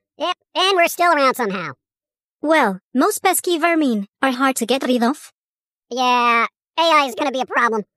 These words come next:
Speaker 2: I laugh at your soft-fleshed mortality. Ah, ah, ah, ah, ah.
Speaker 1: Yeah, so, TikTok people, bro, bro,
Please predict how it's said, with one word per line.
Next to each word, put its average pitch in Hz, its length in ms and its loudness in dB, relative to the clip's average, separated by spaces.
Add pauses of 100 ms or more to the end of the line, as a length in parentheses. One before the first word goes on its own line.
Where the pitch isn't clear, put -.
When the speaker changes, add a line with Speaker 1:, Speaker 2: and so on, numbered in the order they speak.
(140)
Speaker 2:
I 294 140 2
laugh 311 300 2
at 302 160 0
your 285 80 2
soft-fleshed - 640 -2
mortality. 285 600 0 (300)
Ah, 202 260 0 (340)
ah, 208 240 0 (280)
ah, 233 640 0
ah, - 0 - (220)
ah. 262 140 0 (240)
Speaker 1:
Yeah, 311 260 4
so, 311 320 0 (480)
TikTok - 720 -2 (220)
people, 277 500 -2 (420)
bro, 277 500 4 (520)
bro, 254 520 2